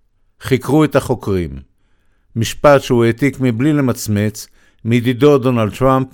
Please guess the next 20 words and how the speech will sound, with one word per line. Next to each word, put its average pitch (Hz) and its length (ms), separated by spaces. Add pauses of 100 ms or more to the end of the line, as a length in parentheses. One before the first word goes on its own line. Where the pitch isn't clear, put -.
(480)
שכבר 123 540
לפני 120 300
שלוש 143 360
שנים 127 280
הדהד 110 380
את 110 120
המשפט 120 500
הזה 104 340 (440)
ללא 113 300
הפסק, 123 540 (520)
מול 110 180
החוקרים 127 480
שעורמים 127 540
בפניו 120 400
עובדות 107 400
מביכות, 117 600 (440)
עדי 120 240
מדינה 117 580
ודיוני 107 480
הדחה. 90 480